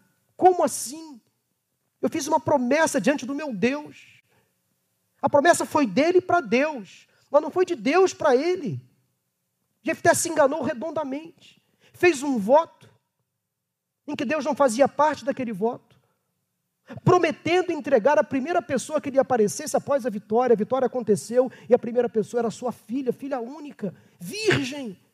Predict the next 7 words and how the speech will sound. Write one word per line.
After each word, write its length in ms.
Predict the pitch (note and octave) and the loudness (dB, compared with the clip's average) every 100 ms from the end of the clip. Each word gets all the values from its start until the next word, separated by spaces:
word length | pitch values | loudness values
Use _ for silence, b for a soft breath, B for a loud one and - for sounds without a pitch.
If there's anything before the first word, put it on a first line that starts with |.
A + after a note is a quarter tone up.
| _ | _
não 160 | F#4 E4+ | 0 2
tinha 180 | F4 | 2
se 140 | - C#4+ | 0 2
casado 460 | D4 A#3 D#4 C#4+ | 2 4 2 2
ainda. 420 | C#4 D#4 D#4+ - - _ _ _ _ _ _ _ _ _ _ _ _ _ _ _ _ - | 0 0 -10 -14 -20 _ _ _ _ _ _ _ _ _ _ _ _ _ _ _ _ -2
Que 160 | F#4+ | 2
equívoco, 800 | - - F#4 F#4+ A3 F#3 - B2+ | 2 0 -6 -2 -2 -2 -6 -12